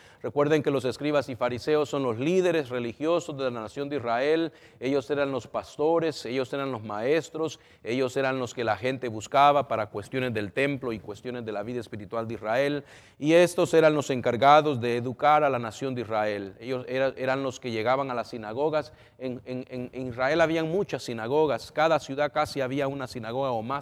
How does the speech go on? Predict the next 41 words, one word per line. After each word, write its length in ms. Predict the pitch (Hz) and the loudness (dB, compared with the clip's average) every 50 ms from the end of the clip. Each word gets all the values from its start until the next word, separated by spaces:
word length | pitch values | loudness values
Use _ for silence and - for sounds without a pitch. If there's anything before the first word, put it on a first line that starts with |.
| - - - - _ - - - - | -8 -12 -16 -16 _ -20 -20 -20 -10
Y 100 | - 127 | -2 0
estos 260 | 139 139 - 151 143 - | 0 0 0 -2 -2 2
fariseos 560 | 135 127 123 117 - - 139 139 143 135 - | 2 2 2 0 -2 0 0 2 2 2 2
eran 220 | 135 135 135 135 | 2 0 2 0
encargados 720 | 135 123 110 - 110 110 101 120 127 139 143 135 110 107 98 | -2 -4 -4 -4 -4 -2 0 -2 0 0 -2 -4 -6 -10 -10
de 100 | 101 101 | -12 -10
ser 180 | - - 127 127 | -6 -4 -4 -2
los 160 | 135 123 117 | -2 -4 -6
maestros 520 | 113 107 107 113 127 135 123 - 131 117 | -6 -8 -6 -4 -4 -6 -6 -8 -12 -10
que 140 | - 113 110 | -10 -10 -10
llegaban. 540 | 104 101 101 101 120 123 127 120 110 98 95 - - - - _ _ _ | -8 -8 -4 0 2 2 2 0 -4 -10 -14 -20 -20 -20 -20 _ _ _
Algunos 340 | - - 113 127 131 135 127 | -12 -10 -6 -4 -4 -4 -2
de 80 | 123 135 | 0 0
ellos 140 | 139 135 123 | 0 0 0
vivían 340 | 127 127 123 131 127 120 | -2 -4 -2 -2 -2 -2
cerca, 340 | 113 - 147 147 151 156 - | -2 0 0 2 2 0 -2
entonces 420 | 139 123 98 131 127 127 127 - - | -4 -4 -4 -6 -4 -4 -4 -2 -2
ahí 460 | 117 117 123 135 135 131 131 120 107 | -2 -2 -2 -2 -2 -2 -4 -4 -6
enseñaban 680 | 117 117 101 - 120 120 131 147 151 156 156 156 147 | -8 -8 -6 -6 -4 -2 0 2 2 4 4 2 0
y 100 | 135 127 | 0 0
la 100 | 120 120 | -2 -2
gente 240 | 117 139 143 139 143 | -2 -2 -6 -6 -8
se 160 | 131 - 135 | -6 -6 -6
congregaba. 640 | - 120 117 110 113 117 113 139 151 160 160 160 151 - - - - - - | -6 -6 -6 -4 -2 0 4 6 6 6 6 4 2 0 -6 -20 -20 -18 -16
Usted 240 | 139 131 - - 170 | -14 -10 -4 0 2
debe 160 | 180 190 190 | 4 6 6
de 100 | 185 180 | 4 4
saber 320 | - 165 156 151 170 175 156 | 4 4 6 6 6 4 4
que 60 | 170 | 0
en 80 | 160 | 0
la 80 | 151 139 | 0 0
sinagoga 680 | - - 135 127 123 123 151 175 170 147 127 123 120 - - - - - | 0 0 -2 0 2 4 6 6 6 6 6 2 0 -2 -8 -20 -20 -12
los 140 | - 127 123 | -10 -8 -6
judíos 400 | - 139 139 147 165 180 175 - | -2 -2 0 4 4 4 4 4
hacían 340 | 156 131 - 160 165 160 156 | 0 -2 0 2 2 2 2
distinción 600 | 143 139 - - 131 120 113 - 156 156 160 160 | 0 -4 -4 -4 -6 -6 -4 -4 -2 -2 0 -2
entre 180 | 156 139 135 131 | -2 -2 -2 -2
los 220 | 123 120 - - | -2 -2 -2 -2
hombres 300 | 151 151 147 147 131 - | -2 -2 0 -2 -2 -2
y 40 | 131 | -6
mujeres. 600 | 117 113 104 - 135 143 147 131 117 110 - | -6 -6 -6 -4 -2 0 0 0 -2 -6 -8